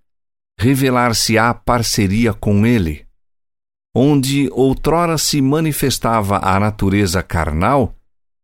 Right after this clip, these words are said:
serão vistos os atributos do que é divino.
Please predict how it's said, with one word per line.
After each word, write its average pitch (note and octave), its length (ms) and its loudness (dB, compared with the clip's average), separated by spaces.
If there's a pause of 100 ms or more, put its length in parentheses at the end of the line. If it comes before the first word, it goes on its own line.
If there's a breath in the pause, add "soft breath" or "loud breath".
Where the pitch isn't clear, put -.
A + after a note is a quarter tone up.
(140)
serão C3+ 380 2
vistos C#3 680 -2
os A#2 180 0
atributos B2+ 1000 0
do G#2+ 200 0
que G2+ 240 -2
é G#2+ 200 2
divino. E2+ 760 -2